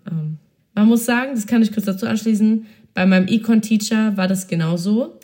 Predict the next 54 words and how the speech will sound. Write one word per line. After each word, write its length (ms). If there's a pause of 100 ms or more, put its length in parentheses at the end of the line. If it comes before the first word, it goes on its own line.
Da 200
hatte 260
er 220
auch 280 (440)
sehr 200
strenge 380
Regeln. 420
Also 220
klar 200
konnte 200
man 100
an 60
seinem 140
Handy 180
sein, 160
aber 140
er 80
hat 80
sich 100
halt 160
lautstark 520
darüber 280
aufgeregt, 540
wenn 120
du's 220
warst. 540 (400)
Aber 160
dich 160
nicht 120
richtig 260
ermahnt, 360
wie 60
bei 120
dem 120
anderen, 320
dass 140
du's 180
weglegen 340
musst 200
und 40
du's 140
abgenommen 400
bekommst. 500 (300)
Aber 160
er 240
hat 160
zum 140
Beispiel 380
uns 200
die 100
Chance 380
gegeben, 260
vor 220
Klausuren 760